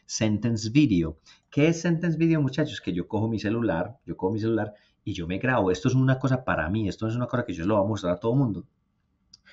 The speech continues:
Pero yo me grabo hablando en inglés con respecto a mi día a día, pero usando el presente continuo. ¿Listo?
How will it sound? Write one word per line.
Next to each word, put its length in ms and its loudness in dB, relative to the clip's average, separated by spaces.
Pero 140 0
yo 120 0
me 100 0
grabo 460 6
hablando 840 4
en 120 -2
inglés 520 0
con 180 -4
respecto 600 -2
a 120 0
mi 200 0
día 380 6
a 60 -4
día, 420 0
pero 220 4
usando 640 -2
el 140 -4
presente 400 -10
continuo. 380 -18
¿Listo? 480 -2